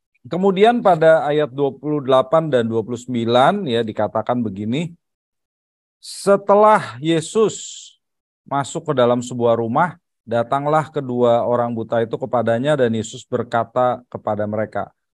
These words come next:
"Percayakah kamu bahwa aku dapat melakukannya?" Mereka menjawab, "Ya Tuhan." Ya, itu ayat dua puluh delapan.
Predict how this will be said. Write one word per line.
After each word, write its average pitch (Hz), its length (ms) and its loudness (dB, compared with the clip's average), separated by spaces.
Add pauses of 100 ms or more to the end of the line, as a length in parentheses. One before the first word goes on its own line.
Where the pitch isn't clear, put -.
"Percayakah 147 1080 0
kamu 160 360 -2
bahwa 120 480 -2
aku 123 200 -8
dapat 110 280 -2
melakukannya?" 117 720 -4
Mereka 127 400 -2
menjawab, 113 560 -2 (480)
"Ya 120 640 2
Tuhan." 107 640 -8 (400)
Ya, 110 320 -2
itu 143 240 0
ayat 117 200 2
dua 117 120 -2
puluh 107 240 -6
delapan. 107 320 0